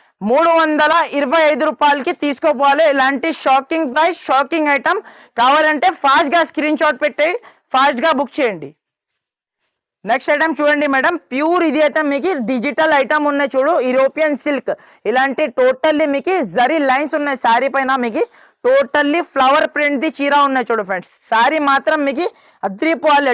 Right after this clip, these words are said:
టూ కలర్స్ ది శారీ ఉన్నాయి చూడు. ఇలాంటి శారీ డిజైన్ చూడండి ఒకసారి మీరు. ఆన్లైన్ లో బాగా ట్రెండింగ్ లో హిట్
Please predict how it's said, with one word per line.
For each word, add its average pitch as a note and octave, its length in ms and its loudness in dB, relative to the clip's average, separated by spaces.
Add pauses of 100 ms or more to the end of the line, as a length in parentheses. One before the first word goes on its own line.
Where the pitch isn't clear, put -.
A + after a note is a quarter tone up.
(160)
టూ E4 80 0 (160)
కలర్స్ C#4+ 320 0
ది D4 60 -2 (100)
శారీ C4+ 280 2
ఉన్నాయి C4+ 220 -4
చూడు. C#4 160 0 (440)
ఇలాంటి B3 300 0 (120)
శారీ B3+ 280 2
డిజైన్ C#4 340 -2
చూడండి D4 360 -2
ఒకసారి C4+ 420 -2
మీరు. C#4 120 -2 (460)
ఆన్లైన్ C#4+ 400 0
లో D#4 60 2 (140)
బాగా C4+ 220 2 (140)
ట్రెండింగ్ C#4 420 0
లో C4 60 0 (120)
హిట్ D#4 240 -2